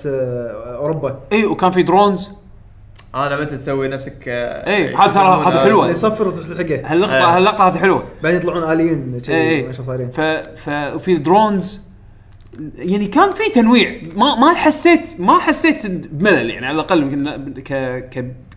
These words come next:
Speaker 2: ك-، لا كبيئات ولا كأشياء تطلع لك باللعبة، عرفت شلون؟ آه،
Speaker 1: ونوع لك إياها بخمس أماكن. آه،
Speaker 2: إي، يعني بيئات مختلفة.
Speaker 1: صار شنو الأفلام؟ الأفلام عادة شنو يحط لك مكان،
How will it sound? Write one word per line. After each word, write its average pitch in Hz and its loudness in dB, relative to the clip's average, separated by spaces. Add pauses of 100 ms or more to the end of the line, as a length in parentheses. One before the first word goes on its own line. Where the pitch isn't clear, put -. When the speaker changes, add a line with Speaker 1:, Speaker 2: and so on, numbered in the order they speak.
Speaker 2:
ك-، 151 -8
لا 254 4
كبيئات 262 4
ولا 240 4
كأشياء 208 0
تطلع 160 -2
لك 123 -6
باللعبة، 123 -6
عرفت - -18
شلون؟ 165 -12 (920)
آه، 127 -2 (1200)
Speaker 1:
ونوع 180 -2
لك 214 -4
إياها 220 -2
بخمس 202 -6
أماكن. 185 -4 (280)
آه، 117 -8
Speaker 2:
إي، 214 2
يعني 165 -2 (180)
بيئات 247 4
مختلفة. 240 2
Speaker 1:
صار 202 4
شنو 240 -2
الأفلام؟ 208 2
الأفلام 160 -2
عادة 180 -2
شنو 165 -4
يحط 160 -10
لك 139 -12
مكان، 151 -4